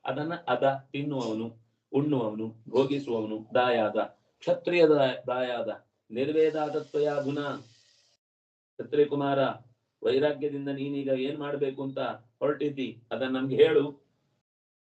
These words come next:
ಆ ವ್ಯವಸ್ಥೆಯಲ್ಲಿ ನಮಗೆ ಏನಾದ್ರೂ ಮಾಡ್ಲಿಕ್ಕಾಗತ್ತೆ ಅಂದ್ರೆ ನಾವು ಮಾಡ್ತೇವೆ. ಯಚ್ಚ ಕಾರ್ಯಂ ತವ ಅಸ್ಮಾಭಿಃ ಸಾಹಾಯ್ಯಂ ಅಮಿತದ್ಯುತೆ ತದುಚ್ಯತಾಂ ವಿವಕ್ಷ್ಯ-, ವಿವಕ್ಷುಸ್ತ್ವಂ ಅಸ್ಮಾಭಿರುಪಲಕ್ಷ್ಯಸೇ.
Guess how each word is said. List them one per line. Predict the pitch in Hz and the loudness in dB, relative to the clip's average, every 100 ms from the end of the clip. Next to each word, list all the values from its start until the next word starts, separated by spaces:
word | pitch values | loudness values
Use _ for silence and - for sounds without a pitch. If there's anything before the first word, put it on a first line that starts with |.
| - | -4
ಆ | 120 143 160 165 | 2 2 2 -2
ವ್ಯವಸ್ಥೆಯಲ್ಲಿ | 160 139 139 151 - 147 143 | -4 -4 -4 -4 -2 -2 -2
ನಮಗೆ | 135 151 160 143 - - | -6 -6 -2 -2 -4 -10
ಏನಾದ್ರೂ | 131 139 139 135 | -8 -6 -8 -8
ಮಾಡ್ಲಿಕ್ಕಾಗತ್ತೆ | 127 131 127 117 123 127 117 113 | -8 -8 -4 0 0 0 -6 -10
ಅಂದ್ರೆ | 127 127 | -10 -10
ನಾವು | 113 | -8
ಮಾಡ್ತೇವೆ. | 113 127 - 110 - _ _ - | -8 -8 -6 -8 -8 _ _ 0
ಯಚ್ಚ | 131 - | 0 2
ಕಾರ್ಯಂ | 135 135 131 135 135 | 2 6 6 4 0
ತವ | 135 135 135 | 0 2 2
ಅಸ್ಮಾಭಿಃ | 135 - 135 131 135 131 131 _ _ _ | 0 -6 -6 -4 -4 -4 -8 _ _ _
ಸಾಹಾಯ್ಯಂ | - 123 123 120 120 131 127 | -6 -4 -2 -4 -2 -2 -4
ಅಮಿತದ್ಯುತೆ | 123 131 131 120 135 135 135 135 - _ - | -4 -4 -4 -6 -2 0 0 -4 -12 _ -4
ತದುಚ್ಯತಾಂ | 143 165 165 131 135 135 131 | -2 -2 -4 -4 -2 -2 0
ವಿವಕ್ಷ್ಯ-, | 131 131 - 120 | -2 -4 -8 -12
ವಿವಕ್ಷುಸ್ತ್ವಂ | - 113 127 127 117 117 - 120 120 123 - _ _ _ _ 120 | -10 -4 -4 -2 -8 -4 -2 -2 -4 -12 -16 _ _ _ _ -8
ಅಸ್ಮಾಭಿರುಪಲಕ್ಷ್ಯಸೇ. | - - 127 127 127 123 127 120 - 101 113 110 110 107 | -8 -4 -2 4 4 6 0 0 -2 -2 2 2 2 0